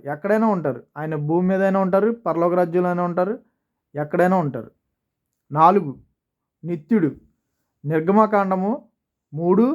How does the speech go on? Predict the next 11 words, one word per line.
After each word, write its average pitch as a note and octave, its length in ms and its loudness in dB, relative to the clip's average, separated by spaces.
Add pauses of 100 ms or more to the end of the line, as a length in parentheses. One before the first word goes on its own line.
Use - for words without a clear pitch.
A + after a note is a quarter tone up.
(460)
పద్నాలుగు, D3+ 520 -2 (560)
అలాగే F#3 380 2
యెషయా F#3 460 2 (380)
నలభై E3+ 340 2
ఇరవై E3+ 280 2
ఎనిమిది. C#3+ 300 -4 (640)
నిత్యుడు E3 380 4
అంటే G3+ 280 2 (220)
ఎల్లప్పుడూ G3 440 -2
ఉండువాడు. F3+ 520 0 (2250)
ఐదు, F3+ 360 4